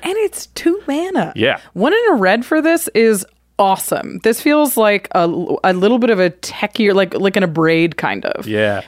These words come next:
Speaker 1: Which is an Abrade that scales with the game, which has always been the issue with Abrade, is Abrade is awesome, but it doesn't, like, late
Speaker 2: As soon as
Speaker 1: in
Speaker 2: they
Speaker 1: the
Speaker 2: got four
Speaker 1: game,
Speaker 2: toughness, you're like,
Speaker 1: you're
Speaker 2: "Crap."
Speaker 1: like, "Nah."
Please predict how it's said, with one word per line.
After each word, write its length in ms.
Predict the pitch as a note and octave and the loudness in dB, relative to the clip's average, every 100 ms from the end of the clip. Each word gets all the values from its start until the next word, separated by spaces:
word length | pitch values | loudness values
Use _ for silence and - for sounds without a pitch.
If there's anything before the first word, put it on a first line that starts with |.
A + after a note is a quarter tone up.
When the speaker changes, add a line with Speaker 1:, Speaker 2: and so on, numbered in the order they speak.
| - | 2
Speaker 1:
Which 220 | G3+ - | 2 2
is 240 | G#3 F#3+ | 0 2
an 80 | F#3+ | 0
Abrade 480 | F3+ F3 G3+ A3+ G3 | 0 2 2 2 2
that 200 | F3 - | 0 -2
scales 560 | - - E3+ F3 F3 E3 | -8 0 2 4 2 0
with 160 | D#3+ | 0
the 80 | E3 | -2
game, 380 | D3+ D3+ D3+ D3 | 0 0 0 -2
which 140 | E3 | -2
has 100 | D#3+ | -2
always 300 | - F3+ A#3 | 0 2 2
been 140 | G3+ G3 | 2 0
the 100 | F#3 C#4 | 0 -2
issue 260 | B3+ G3 | 0 2
with 120 | E3 D#3 | 2 0
Abrade, 380 | E3 C#3 - - | 0 -2 -2 -4
is 100 | - | -10
Abrade 240 | D#3+ F#3 E3 | -4 -2 0
is 120 | D#3 - | -4 -2
awesome, 500 | C#4 C#4 - E3+ E3 - | 0 0 0 0 -2 -2
but 220 | F#3 - | 0 0
it 220 | F3+ E3+ - | -4 -4 -2
doesn't, 400 | G3+ F3+ G#3 - | 0 0 -2 0
like, 160 | E3+ | -2
late 260 | E3+ F3+ A#3+ | 0 2 2
Speaker 2:
As 40 | |
soon 80 | E3 | 2
as 20 | D#3+ | 2
Speaker 1:
in 40 | |
Speaker 2:
they 60 | F#3+ | 2
Speaker 1:
the 60 | |
Speaker 2:
got 20 | G3 F#3 | 2 2
four 80 | F#3 | 2
Speaker 1:
game, 60 | G3 | 2
Speaker 2:
toughness, 360 | E3+ C3+ A2+ | 0 0 -2
you're 80 | A#2+ | 0
like, 80 | G#3 | 2
Speaker 1:
you're 140 | G3 F3 | 2 2
Speaker 2:
"Crap." 180 | E3+ | 0
Speaker 1:
like, 20 | F3+ | -2
"Nah." 1120 | A3+ F4+ D#4 A#3+ G#3 F3 F3 D#3+ D#3+ E3+ D#3+ | 0 0 2 0 0 -2 0 0 0 -2 -4